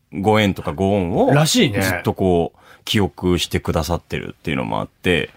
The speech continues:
Speaker 2: ね。
Speaker 1: トルコってだからアジアとヨーロッパの境界なんで、
Speaker 2: はいはい。
Speaker 1: すごい文化が独特なんですよね、
Speaker 2: うん。
Speaker 1: 入り混じってて。
Speaker 2: はい。
Speaker 1: そうです。
Speaker 2: うわー、あと、台湾も行きたい。
Speaker 1: 台湾。台湾行かれたことは？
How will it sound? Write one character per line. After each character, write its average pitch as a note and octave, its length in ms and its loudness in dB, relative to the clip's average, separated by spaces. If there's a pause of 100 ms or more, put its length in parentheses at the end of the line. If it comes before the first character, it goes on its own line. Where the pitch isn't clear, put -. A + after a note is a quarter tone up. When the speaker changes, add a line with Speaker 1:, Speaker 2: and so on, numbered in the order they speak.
(120)
Speaker 2:
ね。 D#2+ 420 -4
Speaker 1:
ト D4 100 4
ル - 100 4
コ A2+ 100 -2
っ - 40 0
て - 80 -6
だ F2+ 100 -2
か E2 80 -4
ら D#2 140 -4
ア A#3+ 100 2
ジ B3+ 140 -4
ア C3+ 60 -2
と G2 100 -8
ヨ G#2 140 -2
ー - 20 0
ロ A#2 80 0
ッ - 20 -14
パ - 160 -6
の D#2 80 -8
境 A2 240 -2
界 G#2 220 -2
な D2+ 80 -6
ん C#2+ 120 -12
で、 D2+ 280 -8
Speaker 2:
は - 60 -6
い F#2+ 60 -2
は E2 40 -2
い。 - 20 -4
Speaker 1:
す - 80 -6
ご F3+ 80 2
い C#3+ 40 2
文 D#3+ 260 0
化 - 100 -8
が D2 160 -6
独 F#2+ 200 -6
特 F2 440 0 (440)
な F#2 120 0
ん E2 60 -2
で C#2 60 -8
す - 80 -12
よ D#2 40 -6
ね、 E2+ 80 -2
Speaker 2:
う F2 40 0
ん。 - 20 0
Speaker 1:
入 D#2 140 -2
り D2+ 40 0
混 D#2 100 0
じ C#2+ 100 -6
っ - 20 -6
て - 320 -10
て。 - 80 -10
Speaker 2:
は - 220 0
い。 - 20 -6 (280)
Speaker 1:
そ - 200 -6
う D2+ 60 0
で C#2+ 100 -2
す。 - 320 -14
Speaker 2:
う - 80 -2
わ - 480 -8
ー、 - 100 -8
あ - 40 -6
と、 - 220 -14 (160)
台 B2 220 -4
湾 G#2 160 -8
も G#2 120 -4
行 G2+ 100 -6
き - 20 -12
た - 100 -6
い。 - 180 -8 (380)
Speaker 1:
台 A#2 180 2
湾。 F2 280 2
台 A3 120 2
湾 F3+ 100 2
行 - 20 -4
か F3 80 2
れ E3+ 60 0
た E3 80 0
こ D#3 100 -4
と D#2 100 -10
は？ - 140 -14